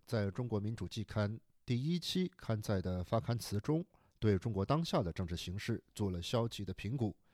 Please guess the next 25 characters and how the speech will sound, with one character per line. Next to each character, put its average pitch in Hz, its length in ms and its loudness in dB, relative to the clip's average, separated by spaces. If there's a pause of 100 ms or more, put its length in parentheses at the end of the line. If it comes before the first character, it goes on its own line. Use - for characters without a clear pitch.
(280)
其 - 140 -2
中 123 140 4
提 117 120 -2
到， 123 220 4 (500)
在 107 200 2
本 85 160 -4
刊 120 260 0
创 131 300 -2
办 104 140 2
的 80 60 -2
当 135 220 0
下， 165 260 2 (240)
中 185 140 4
国 165 140 4
正 156 160 2
在 139 100 6
经 175 220 0
历 180 200 0
极 - 160 -4
权 104 220 -2
主 90 160 -10
义 92 80 -8
的 87 100 -8
重 80 240 -6
建， 123 220 4